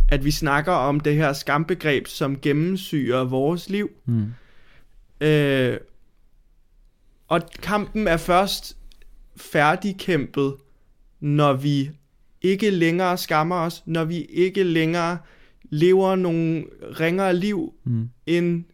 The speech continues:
Speaker 1: majoriteten gør.
Speaker 2: Præcis. Og kampen er jo aldrig slut, fordi vi er nået til en vis standard nu,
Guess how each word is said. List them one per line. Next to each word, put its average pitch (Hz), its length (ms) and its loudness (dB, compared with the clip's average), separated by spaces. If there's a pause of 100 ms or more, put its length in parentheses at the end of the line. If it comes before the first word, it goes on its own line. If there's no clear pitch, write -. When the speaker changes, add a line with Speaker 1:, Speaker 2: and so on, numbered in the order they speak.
Speaker 1:
majoriteten 180 760 -2
gør. 135 200 0 (500)
Speaker 2:
Præcis. 120 500 -8 (760)
Og 131 100 -4
kampen 202 320 2
er 202 60 4
jo 127 80 2
aldrig 143 300 2
slut, - 380 2
fordi 135 480 2 (320)
vi 165 100 6
er 196 40 6
nået 170 300 6
til 160 180 4
en 135 80 2
vis 160 140 4
standard 127 640 2
nu, 127 300 4